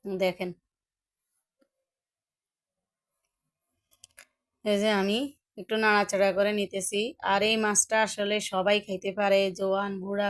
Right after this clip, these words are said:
পোলাপাইন, মানে সব বয়সে, মানে সবাই খাইতে পারে, বাচ্চারা খাইলেও সমস্যা নাই। আমি আমার মেয়েকে,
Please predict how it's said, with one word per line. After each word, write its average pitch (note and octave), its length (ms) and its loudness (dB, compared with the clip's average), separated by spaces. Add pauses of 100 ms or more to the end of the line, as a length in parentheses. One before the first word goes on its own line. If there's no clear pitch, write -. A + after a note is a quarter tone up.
পোলাপাইন, G3+ 540 -2 (520)
মানে B3 220 0
সব A#3+ 200 4 (100)
বয়সে, A3+ 600 6 (800)
মানে G3+ 220 -2 (320)
সবাই G#3+ 260 4 (140)
খাইতে G3 300 -4
পারে, G3 240 2
বাচ্চারা G#3 500 0
খাইলেও G3+ 360 2
সমস্যা F#3+ 380 -4
নাই। G3 200 -2
আমি G3 220 -4
আমার G3+ 220 -4
মেয়েকে, G3+ 400 -4